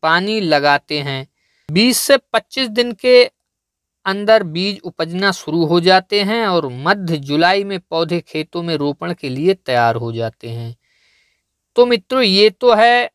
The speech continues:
बीज से फसल उगाने का, बीज द्वारा फसल तैयार करने का तरीका। अब बात करते हैं सर्पगंधा की जड़ों द्वारा बुवाई कैसे करें। लगभग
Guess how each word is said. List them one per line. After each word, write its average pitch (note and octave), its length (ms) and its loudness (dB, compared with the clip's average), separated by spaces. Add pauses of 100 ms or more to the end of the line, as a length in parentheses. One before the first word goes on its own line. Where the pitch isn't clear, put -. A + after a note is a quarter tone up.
(600)
बीज F#3+ 600 -4
से A3+ 240 4
फसल G3+ 340 -4
उगाने D#3+ 560 -2
का, F3 400 2 (200)
बीज D#3+ 420 -4
द्वारा D3+ 600 2 (600)
फसल D#3+ 280 0
तैयार C3+ 400 0
करने B2+ 380 -8
का B2+ 140 -8
तरीका। B2 540 -8 (220)
अब G3 100 0
बात G3 420 0
करते G3 400 -2
हैं A#3 280 -4 (680)
सर्पगंधा F3+ 920 0
की A3 200 -10
जड़ों F#3 520 2
द्वारा F3+ 520 4
बुवाई D3+ 480 0 (140)
कैसे B2+ 340 -4
करें। A#2+ 400 -8 (420)
लगभग F#3+ 520 0